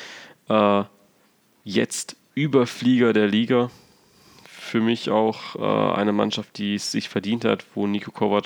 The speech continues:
super Arbeit geleistet hat, äh, diese Jungs einfach aufzurappeln. Lukas Radetzky inzwischen, ja, fünf Spiele ohne Gegentor, ist somit auf einer Höhe mit Manuel Neuer,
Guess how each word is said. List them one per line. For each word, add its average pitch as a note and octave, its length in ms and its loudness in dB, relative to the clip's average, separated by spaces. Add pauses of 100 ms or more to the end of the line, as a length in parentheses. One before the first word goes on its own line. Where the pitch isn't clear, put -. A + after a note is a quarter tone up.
(140)
super A2+ 420 0
Arbeit A2+ 280 0
geleistet G#2 480 -2
hat, - 200 -2 (760)
äh, G2 400 2
diese G2 260 -4
Jungs G#2 240 -2
einfach G2+ 300 -8
aufzurappeln. G#2 720 0 (340)
Lukas A2 360 0
Radetzky G#2+ 720 0
inzwischen, G2+ 640 -4 (400)
ja, - 140 0
fünf - 260 -4
Spiele A2+ 400 0
ohne A2 260 0
Gegentor, A2+ 500 0 (260)
ist B2+ 220 -4
somit A2+ 300 -2
auf - 220 -8
einer C3 280 2
Höhe C3+ 220 4
mit A#2+ 360 0
Manuel G#2+ 360 2
Neuer, A#2+ 320 2